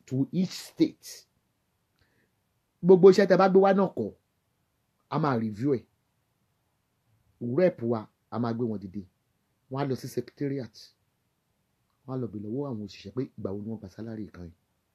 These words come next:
Date wo ni wọ́n fún wọn sálárì kan yìí? So that ẹ rí pé mo tún ń ṣe dáadáa, wọn ò ní parọ́ mọ́ yín.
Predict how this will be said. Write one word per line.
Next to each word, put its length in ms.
Date 320
wo 100
ni 80
wọ́n 120
fún 100
wọn 100
sálárì 380
kan 160
yìí? 120
So 160
that 180
ẹ 80
rí 80
pé 80
mo 100
tún 160
ń 120
ṣe 140
dáadáa, 260
wọn 140
ò 60
ní 80
parọ́ 300
mọ́ 180
yín. 180